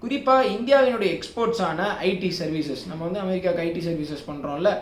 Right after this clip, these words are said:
so அந்த ஐ டி சர்வீசஸ், ஃபார்மசூட்டிக்கல்ஸ், இவங்க யாருக்குமே பெரிய பாதிப்பு வந்து ஏற்பட போவது கிடையாது. So அதனால இந்தியா மத்தவங்கள கம்பேர் பண்றப்போ ரொம்ப ஒரு அட்வான்டேஜான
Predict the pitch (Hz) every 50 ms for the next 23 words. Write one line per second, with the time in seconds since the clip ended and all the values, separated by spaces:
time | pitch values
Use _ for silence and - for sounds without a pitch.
0 | - - - - - - 220 214 190 196 233 240 - 277 262 233 247 214 208 196
1 | 185 196 226 233 226 - - 190 202 220 240 247 - - 208 185 180 180 208 220
2 | 214 214 208 196 196 208 220 220 220 214 202 190 226 240 - - - 254 269 254
3 | 254 233 226 233 233 196 190 190 190 190 190 180 190 190 196 185 175 175 175 180
4 | 185 170 170 170 170 175 175 175 165 156 160 151 143 135 131 131 143 139 - 151
5 | 151 170 185 196 214 233 - - - - - - - - - 220 262 277 294 285
6 | 254 202 196 196 - - 254 254 240 220 196 208 208 190 247 262 254 - 214 190
7 | 214 208 220 - 185 202 208 233 226 190 165 170 180 190 233 226 208 196 185 180
8 | 196